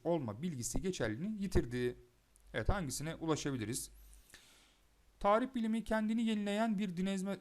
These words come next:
dinamizme sahiptir. Kesinlikle alabiliriz. Tarihçiler yeni araştırmalarla tarihi bilgileri güncellemektedirler. Kesinlikle alabiliriz. Alacayük'te kültürel etkileşim yaşanmıştır. Bu parçadan bunu çıkartamayız. Yani cevabımız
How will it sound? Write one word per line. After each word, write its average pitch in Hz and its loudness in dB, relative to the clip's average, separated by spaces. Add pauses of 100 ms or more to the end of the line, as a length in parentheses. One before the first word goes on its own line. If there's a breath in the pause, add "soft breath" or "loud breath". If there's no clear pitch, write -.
(120)
dinamizme 175 0
sahiptir. 139 2
Kesinlikle 139 -2
alabiliriz. 165 2
Tarihçiler 180 2
yeni 170 2
araştırmalarla 170 0
tarihi 208 2
bilgileri 170 0
güncellemektedirler. 170 2 (280)
Kesinlikle 131 0
alabiliriz. 156 4
Alacayük'te 156 0
kültürel 123 -4
etkileşim 143 -6
yaşanmıştır. 151 -6 (400 loud breath)
Bu 202 2
parçadan 123 2
bunu 180 4 (180)
çıkartamayız. 104 0
Yani 98 -4
cevabımız 143 2